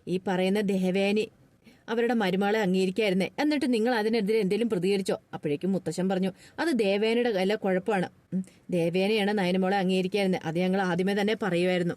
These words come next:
ഉം, പക്ഷേ നിങ്ങൾ അതിനെതിരെ ഒന്നും ചെയ്തില്ല, നിങ്ങൾ പ്രതികരിച്ചതുമില്ല. ഉം, നിങ്ങളെല്ലാം കണ്ടും കേട്ടും മിണ്ടാതിരുന്നു. ഏ, ഒടുവില്, ഏ, പാവപ്പെട്ട വീട്ടിലെ ഒരു പെൺകുട്ടി വന്നു കഴിഞ്ഞപ്പോഴത്തേനും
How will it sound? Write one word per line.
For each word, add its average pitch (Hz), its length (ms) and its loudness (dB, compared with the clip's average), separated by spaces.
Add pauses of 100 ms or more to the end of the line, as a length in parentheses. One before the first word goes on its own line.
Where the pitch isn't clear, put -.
ഉം, 170 200 -4 (360)
പക്ഷേ 170 240 -2
നിങ്ങൾ 160 320 -2
അതിനെതിരെ 202 420 0
ഒന്നും 240 220 2
ചെയ്തില്ല, 262 520 0 (120)
നിങ്ങൾ 330 240 0
പ്രതികരിച്ചതുമില്ല. 240 880 0 (300)
ഉം, 180 100 -6 (260)
നിങ്ങളെല്ലാം 247 500 2
കണ്ടും 220 300 0
കേട്ടും 220 260 0
മിണ്ടാതിരുന്നു. 185 560 2 (360)
ഏ, 175 100 -2 (320)
ഒടുവില്, 175 460 0 (440)
ഏ, 220 80 -2 (420)
പാവപ്പെട്ട 220 420 0
വീട്ടിലെ 220 320 2
ഒരു 214 100 0
പെൺകുട്ടി 208 380 0
വന്നു 208 220 2
കഴിഞ്ഞപ്പോഴത്തേനും 214 500 0